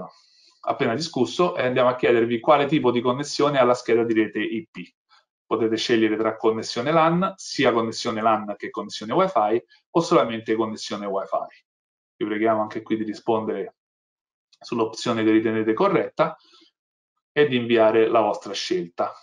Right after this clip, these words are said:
Ancora qualche secondo, vediamo, e penso che possiamo chiudere il sondaggio e andare a vedere quelli che sono i risultati. Vediamo, la maggior, il novanta per cento di voi ha risposto correttamente perché abbiamo entrambe le modalità di connessione, quindi sia la connessione lan che la connessione Wi-Fi.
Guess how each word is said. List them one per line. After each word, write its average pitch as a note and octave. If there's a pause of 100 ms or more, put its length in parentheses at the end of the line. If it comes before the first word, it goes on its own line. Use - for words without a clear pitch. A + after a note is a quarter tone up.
(260)
Ancora A2
qualche G2+
secondo, E3
vediamo, G#2 (500)
e A2+
penso G#2
che G2+
possiamo G#2+
chiudere A2
il A2
sondaggio C3+
e -
andare A2+
a G#2
vedere G#2+
quelli G2+
che G#2
sono G#2+
i G#2+
risultati. B2+ (920)
Vediamo, A#2+
la A2+
maggior, A#2+
il B2
novanta C3+
per C3
cento A#2+
di B2
voi A#2
ha G#2+
risposto A2
correttamente A2+
perché G2+
abbiamo G#2+
entrambe A2+
le A2
modalità G#2+
di A2
connessione, A#2
quindi G#2
sia A#2+
la G#2
connessione A2
lan G2+
che A2
la G#2
connessione A2+
Wi-Fi. F3